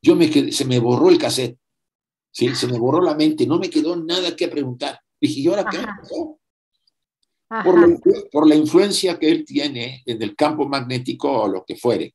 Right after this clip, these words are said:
Speaker 1: ¿sí? Eh,
Speaker 2: Ujú.
Speaker 1: o sea, simplemente esas cosas pasan. Y si uno está abierto y atento, pues uno puede descubrir ciertas cosas.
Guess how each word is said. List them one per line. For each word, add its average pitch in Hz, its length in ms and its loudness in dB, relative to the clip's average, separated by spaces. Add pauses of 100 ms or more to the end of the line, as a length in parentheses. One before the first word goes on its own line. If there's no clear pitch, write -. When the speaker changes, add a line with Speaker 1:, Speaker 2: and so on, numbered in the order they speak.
Speaker 1:
¿sí? 123 380 -4 (440)
Eh, 139 320 0
Speaker 2:
Ujú. - 120 -20 (380)
Speaker 1:
o - 40 -10
sea, 147 360 0 (880)
simplemente 196 640 0
esas 180 200 -2
cosas 160 280 -6
pasan. 156 400 -6 (220)
Y 123 120 -8
si 143 160 -2
uno 170 120 0
está 165 220 -2
abierto 143 460 2
y 110 120 -2
atento, 127 480 -6
pues 117 140 -14
uno 147 240 -6
puede 139 200 0
descubrir 120 540 -2
ciertas 113 440 -6
cosas. - 380 -20